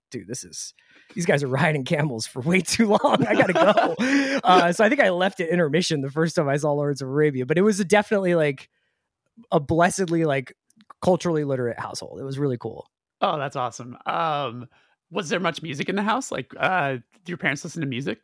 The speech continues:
Speaker 1: Beatles
Speaker 2: Uh,
Speaker 1: and stuff like that. Billy
Speaker 2: Yeah.
Speaker 1: Joel. Like, there was,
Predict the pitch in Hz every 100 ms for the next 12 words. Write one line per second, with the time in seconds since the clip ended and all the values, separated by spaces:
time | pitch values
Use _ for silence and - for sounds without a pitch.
0 | _ - 240 269 269 196 - - 214 202
1 | 214 220 196 180 185 190 165 185 156 156
2 | 156 170 170 160 247 240